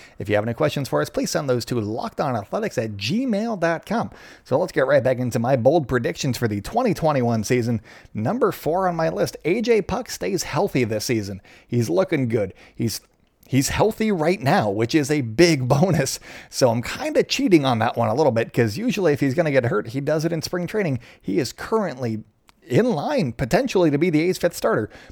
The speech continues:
By the time you're hearing this, we may know who the A's fifth starter is. They are announcing it on Thursday. Uh, and, you know, we'll know who's, uh, three, four, and five in their rotation, uh, sometime on Thursday. So that's gonna be a lot of fun to figure out,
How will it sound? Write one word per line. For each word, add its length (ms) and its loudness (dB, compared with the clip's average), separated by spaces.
By 100 0
the 80 -4
time 180 -4
you're 100 0
hearing 200 -2
this, 160 -2
we 100 0
may 300 0
know 260 4
who 160 2
the 200 4
A's 180 0
fifth 180 -6
starter 320 0
is. 140 -6
They 100 0
are 160 2
announcing 400 -4
it 220 -6
on 240 -2
Thursday. 720 -4
Uh, 300 -6
and, 420 -4
you 100 2
know, 160 0
we'll 280 2
know 340 6
who's, 320 0
uh, 200 2
three, 340 -4
four, 320 -2
and 100 -4
five 320 -2
in 220 -2
their 120 2
rotation, 640 0
uh, 280 -2
sometime 680 -2
on 260 0
Thursday. 460 0
So 160 -2
that's 200 0
gonna 120 -2
be 200 2
a 140 0
lot 300 -2
of 80 -8
fun 260 -2
to 160 -2
figure 380 -6
out, 240 0